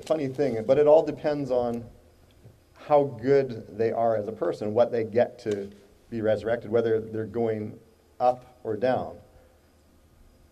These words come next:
I'm not sure that becoming some other animal would be considered going up from human. <laughs> Not according to the Bible. Uh, according to the Bible, we were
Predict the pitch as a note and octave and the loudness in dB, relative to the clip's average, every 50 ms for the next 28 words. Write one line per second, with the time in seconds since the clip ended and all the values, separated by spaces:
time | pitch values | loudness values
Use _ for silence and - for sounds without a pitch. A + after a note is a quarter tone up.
0 | - - - - - - - D3 D3 - - C#3 C#3 C#3+ C3+ A#2+ - - - - | -18 -10 -8 -6 -4 -2 -2 -4 -4 -6 -4 -2 0 2 2 0 0 -2 -6 -12
1 | - - - - - - - - _ _ _ - _ _ _ _ _ _ - - | -20 -20 -20 -20 -20 -20 -20 -20 _ _ _ -20 _ _ _ _ _ _ -16 -16
2 | B2 A2+ - C3 B2+ B2+ A#2+ A#2+ A2+ - - A#2 A2 A2+ A2 G#2+ G#2 G2+ - - | -16 -8 -6 -4 -4 -4 -4 -6 -6 -4 -2 -2 -2 -2 -4 -8 -8 -10 -14 -18
3 | _ _ _ _ _ _ _ - A2+ G#2+ G2+ G2 F2+ G#2 A2+ B2+ C3 G#2+ F#2+ F#2 | _ _ _ _ _ _ _ -4 -4 -4 -4 -6 -6 -6 -4 -4 -4 -4 -6 -8
4 | F#2+ G#2 F#2 F2+ G#2+ G#2 G#2+ G#2+ G2+ G2+ A2+ G#2+ G#2+ B2 A#2 A2+ A2 G2 A2 G#2+ | -8 -10 -10 -10 -10 -8 -8 -10 -8 -10 -10 -8 -8 -8 -8 -8 -6 -6 -6 -6
5 | G2 F#2+ - - A2+ G#2 - - - - _ _ _ - G#2+ F#2+ G2 G2+ - - | -6 -6 -6 -4 -4 -4 -4 -8 -16 -20 _ _ _ -8 -8 -6 -8 -10 -16 -18
6 | - - _ _ _ _ _ _ _ _ _ _ _ _ _ - C3+ C#3 - - | -20 -20 _ _ _ _ _ _ _ _ _ _ _ _ _ -12 -10 -8 -8 -8
7 | - A#2 A#2 - - - - - - - - - - - - - - - - E3 | -8 -10 -12 -12 -14 -18 -20 -20 -20 -20 -20 -20 -20 -20 -20 -20 -12 0 4 6
8 | E3+ D#3+ A#2 - E3 D#3+ D3 C3+ B2 A#2 G#2+ G#2+ G2+ G#2+ G#2 C3+ - - A2+ F#2 | 6 6 6 4 2 2 2 2 0 0 -2 0 2 4 4 4 4 4 2 -2
9 | F#2+ G#2 - - - - - - _ _ _ - - G#2 G#2+ G#2 G2+ G#2 G#2 - | -2 -4 -8 -16 -20 -20 -20 -20 _ _ _ -8 -6 -6 -4 -4 -6 -6 -6 -6
10 | - - A#2 A2 G2+ G2+ G#2 B2 E3+ - G#2+ G2+ G2+ G#2+ A#2+ C#3+ D3+ C#3 A#2 A2 | -6 -4 -4 -2 -2 2 4 4 4 4 2 -2 -2 -4 -4 -2 -2 -2 -2 -2
11 | G#2 | -4